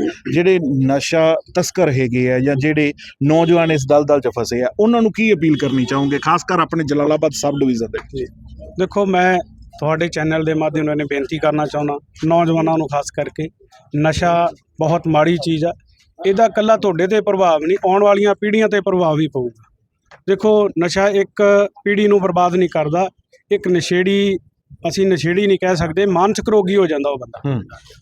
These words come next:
Speaker 2: ਸੋ ਉਹ ਨਾ ਤਾਂ ਇਸ ਕਾਬਿਲ ਰਹਿੰਦਾ ਵਿਆਹ ਕਰਾ ਸਕੇ ਔਰ ਨਾ ਹੀ ਵਿਆਹ ਕਰਾਉਣ ਤੋਂ ਬਾਅਦ ਬੱਚਾ ਪੈਦਾ ਕਰਨ ਦੇ ਕਾਬਿਲ ਰਹਿੰਦਾ।
Speaker 1: ਜੀ।
Speaker 2: ਸੋ ਮੈਂ ਬੇਨਤੀ ਕਰਨਾ ਪਹਿਲਾਂ ਤਾਂ ਨੌਜਵਾਨ ਨਸ਼ਾ ਛੱਡਣ ਔਰ ਜਿਹੜੇ ਵੇਚ ਰਹੇ ਨੇ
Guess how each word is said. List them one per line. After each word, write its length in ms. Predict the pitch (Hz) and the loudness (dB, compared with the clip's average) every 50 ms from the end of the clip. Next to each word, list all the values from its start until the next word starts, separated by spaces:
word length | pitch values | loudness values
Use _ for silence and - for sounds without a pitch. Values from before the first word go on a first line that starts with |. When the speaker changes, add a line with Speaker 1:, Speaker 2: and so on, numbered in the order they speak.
| _ _ | _ _
Speaker 2:
ਸੋ 420 | - - 202 208 214 214 202 - - _ _ _ _ - | -4 0 2 4 4 2 2 -2 -6 _ _ _ _ -2
ਉਹ 100 | 208 202 | -2 0
ਨਾ 160 | 185 180 185 | 0 0 0
ਤਾਂ 200 | 185 208 202 202 | 0 2 2 2
ਇਸ 140 | 208 208 196 - | 2 0 0 -2
ਕਾਬਿਲ 300 | - 185 190 196 202 190 | -2 0 0 2 2 0
ਰਹਿੰਦਾ 360 | 185 185 196 196 190 190 180 - _ _ - - 156 | 0 0 2 2 2 2 0 -2 _ _ -10 -6 -2
ਵਿਆਹ 180 | 160 175 190 190 | 0 0 0 0
ਕਰਾ 240 | 202 196 180 180 | 0 0 0 0
ਸਕੇ 340 | 180 - 190 170 190 190 185 - - - - - - - - - - 196 | 0 -2 -4 -4 -2 -2 -4 -4 -8 -16 -20 -20 -20 -20 -20 -8 -2 0
ਔਰ 120 | 208 208 | 0 2
ਨਾ 300 | 185 170 165 170 185 214 | 2 2 4 4 4 4
ਹੀ 180 | 226 220 220 214 | 4 4 4 4
ਵਿਆਹ 220 | 190 196 196 208 208 202 | 4 4 4 4 2 2
ਕਰਾਉਣ 200 | 196 190 190 185 | 0 0 0 -2
ਤੋਂ 140 | 185 190 | -2 -2
ਬਾਅਦ 180 | 170 185 190 185 170 | 0 0 0 0 -2
ਬੱਚਾ 320 | 175 165 175 175 175 175 165 - - - - - - - - - - | -4 -4 -2 -2 -2 -4 -4 -8 -12 -18 -18 -18 -18 -18 -10 -4 -2
ਪੈਦਾ 220 | 196 190 196 202 | 0 0 2 0
ਕਰਨ 200 | 190 196 190 185 | 0 0 0 0
ਦੇ 100 | 185 180 | 0 -2
ਕਾਬਿਲ 260 | 175 170 156 151 143 | -2 -2 -2 -2 -2
ਰਹਿੰਦਾ। 280 | 127 123 - - - - 135 | -6 -8 -12 -18 -18 -16 -12
Speaker 1:
ਜੀ। 140 | 123 120 110 - - - | -10 -10 -10 -10 -10 -6
Speaker 2:
ਸੋ 120 | - 180 | -4 -2
ਮੈਂ 140 | 196 202 196 | 0 0 0
ਬੇਨਤੀ 340 | 185 185 185 185 - 208 175 | 0 0 -2 -2 -2 -4 -2
ਕਰਨਾ 300 | 196 190 185 190 190 185 | 0 0 0 0 0 -2
ਪਹਿਲਾਂ 320 | - 180 180 185 190 185 | -2 -2 -2 0 0 0
ਤਾਂ 140 | 175 185 185 | 0 0 0
ਨੌਜਵਾਨ 360 | 180 175 165 160 170 170 170 | 0 0 -2 -2 -2 0 0
ਨਸ਼ਾ 260 | 156 143 - 156 156 - | -2 -2 -4 -6 -6 -6
ਛੱਡਣ 240 | - 160 156 180 175 - - - - _ - - - | -6 -6 -4 -4 -4 -6 -8 -14 -20 _ -12 -6 -4
ਔਰ 80 | 214 214 | -2 0
ਜਿਹੜੇ 240 | 196 233 240 247 226 | 0 0 2 2 4
ਵੇਚ 260 | 196 196 202 196 214 | 4 4 4 4 2
ਰਹੇ 200 | 220 220 214 196 | 4 4 4 4
ਨੇ 140 | 175 143 | 4 2